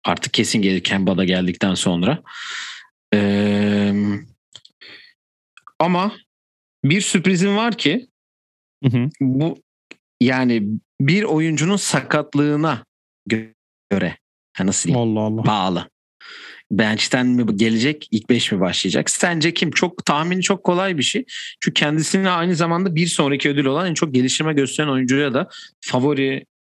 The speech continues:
Speaker 1: değil de, e, plasem olarak yazdım.
Speaker 2: En çok gelişime gösteren oyuncu bir kişi konuşuluyor. Zaten onu konuşacağız da.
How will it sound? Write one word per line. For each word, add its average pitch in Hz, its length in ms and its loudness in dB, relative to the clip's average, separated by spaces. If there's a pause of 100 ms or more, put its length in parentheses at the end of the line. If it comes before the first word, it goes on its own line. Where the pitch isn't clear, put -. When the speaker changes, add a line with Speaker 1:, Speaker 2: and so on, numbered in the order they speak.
(100)
Speaker 1:
değil 160 280 0
de, 170 280 0 (300)
e, 107 460 2
plasem - 420 0
olarak 95 380 0
yazdım. 90 320 0
Speaker 2:
En 120 80 2
çok 127 200 0
gelişime 135 340 2
gösteren 135 260 0
oyuncu 127 440 2 (220)
bir 135 100 2
kişi 123 260 0
konuşuluyor. 110 540 0
Zaten 123 260 0
onu 110 180 0
konuşacağız 180 500 -2
da. 139 140 -2